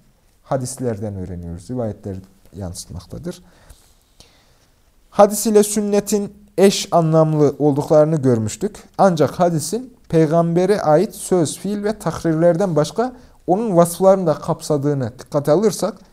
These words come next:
e, hadis alanının daha geniş kapsamlı olduğunu söyleyebiliriz. Bu demektir ki peygamberin insani özelliklerini belirten nakillerin hepsi hadis kapsamına, yani onların hepsine hadis denildiği halde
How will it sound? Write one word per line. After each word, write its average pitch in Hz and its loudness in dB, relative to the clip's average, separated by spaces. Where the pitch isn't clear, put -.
e, 131 -4
hadis 180 -2
alanının 143 -6
daha 151 0
geniş 123 -6
kapsamlı 123 -4
olduğunu 127 -2
söyleyebiliriz. 104 -4
Bu 170 -6
demektir 202 -4
ki 233 -8
peygamberin 170 0
insani 175 -2
özelliklerini 160 0
belirten 143 -2
nakillerin 139 -4
hepsi 208 -6
hadis 160 -2
kapsamına, 123 -4
yani 131 -6
onların 156 -6
hepsine 170 -8
hadis 156 -6
denildiği 185 0
halde 143 -2